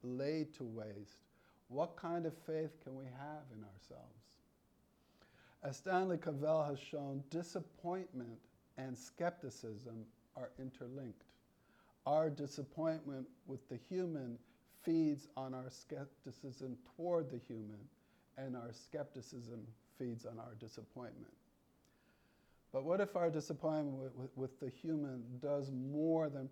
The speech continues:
prop up our anti-humanist temper? What if it also stands in the way of our responsiveness to the non-human? This is another section of the paper. In her widely read and admired book,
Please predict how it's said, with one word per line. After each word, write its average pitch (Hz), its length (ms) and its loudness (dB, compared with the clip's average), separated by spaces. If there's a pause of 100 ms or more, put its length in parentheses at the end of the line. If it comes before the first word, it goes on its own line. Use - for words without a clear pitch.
(100)
prop 127 280 0
up 131 200 -2
our 120 180 0 (140)
anti-humanist 120 760 -6
temper? 113 520 -6 (640)
What 143 220 2
if 208 100 2 (180)
it 131 140 -2
also 147 400 2
stands 127 640 -6
in 123 100 -4
the 123 100 -2
way 110 360 -6 (380)
of 117 160 -8
our 117 200 -6
responsiveness 117 920 -10 (140)
to 131 60 -8
the 113 140 -4
non-human? 117 760 -8 (2000)
This 113 160 -14
is 120 120 -6
another 104 340 -10
section - 480 -10
of 127 120 -12
the 120 200 -8
paper. 131 260 -6 (1120)
In 156 100 2
her 156 160 6
widely 175 480 6
read 160 320 8
and 151 140 4
admired 143 580 2
book, 131 280 0